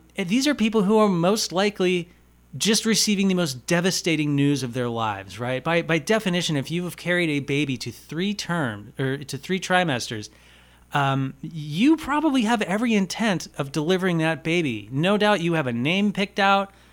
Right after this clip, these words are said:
Perhaps you've bought a crib. There's a room in your house waiting for this new life. And you get news like,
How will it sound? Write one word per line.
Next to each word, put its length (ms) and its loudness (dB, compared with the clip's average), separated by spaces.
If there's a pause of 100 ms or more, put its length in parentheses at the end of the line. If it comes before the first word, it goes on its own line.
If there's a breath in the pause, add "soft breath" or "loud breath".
(160 soft breath)
Perhaps 280 2
you've 120 -4
bought 180 4
a 40 0
crib. 640 0 (240 soft breath)
There's 180 -2
a 80 2
room 260 2
in 100 4
your 160 0
house 340 2
waiting 320 0
for 140 -2
this 200 -2
new 160 2
life. 400 0 (480 soft breath)
And 160 2
you 220 2
get 260 2
news 580 -2 (760)
like, 440 0